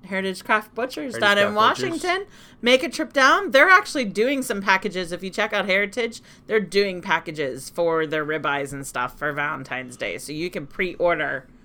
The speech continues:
Speaker 1: ribeyes from them. They're gonna cut 'em and seal 'em and everything
Speaker 2: Yeah.
Speaker 1: for Valentine's Day. So, uh, you can even go check out a local butcher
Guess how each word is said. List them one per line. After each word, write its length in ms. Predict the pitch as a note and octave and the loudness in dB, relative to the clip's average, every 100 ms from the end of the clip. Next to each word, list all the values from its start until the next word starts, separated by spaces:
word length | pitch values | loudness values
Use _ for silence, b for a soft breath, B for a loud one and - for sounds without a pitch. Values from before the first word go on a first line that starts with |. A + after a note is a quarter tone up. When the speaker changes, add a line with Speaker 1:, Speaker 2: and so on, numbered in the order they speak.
| b b - | b b 2
Speaker 1:
ribeyes 840 | E3+ D#3+ C#3+ A#2+ A#2 B2 - - _ b b b | 2 4 0 0 -6 -8 -12 -14 _ b b b
from 320 | - E3 D#3+ | -2 0 0
them. 460 | D#3 C3+ A#2 B2 C#3+ _ | -2 -2 -4 -10 -14 _
They're 140 | D3 D3 | -6 -4
gonna 180 | D3+ C#3 | -4 -6
cut 260 | - E3 | -4 -2
'em 140 | D#3 D3 | -2 -4
and 160 | C#3 | -6
seal 280 | C#3 D3+ C#3+ | -4 -4 -2
'em 120 | C#3+ | -4
and 140 | C3+ B2+ | -6 -10
everything 580 | C3 C#3 C3+ C#3 C3 C#3 - - | -10 -10 -8 -8 -10 -16 -20 -8
Speaker 2:
Yeah. 140 | B2+ | -4
Speaker 1:
for 60 | D3+ | -2
Valentine's 580 | C#3 C#3 C#3 C3+ C#3 C#3+ | -2 -4 -4 -8 -10 -8
Day. 360 | D3 E3 G#3+ b b b b b b | -4 -2 -2 b b b b b b
So, 300 | - A3+ G3 - | -2 0 0 -4
uh, 80 | - - - | -10 -10 -16
you 220 | - G3 | -6 -2
can 140 | C4 | 0
even 200 | B3+ A3 | -2 -2
go 160 | F#3+ F#3+ | 0 0
check 260 | F#3+ G3+ F#3 | 0 -6 0
out 220 | F3+ E3+ | 2 4
a 60 | |
local 320 | E3 E3+ E3 D#3 | 4 2 2 0
butcher 720 | F#3 A#3 - D4+ E4+ A4 | 2 2 2 0 0 -4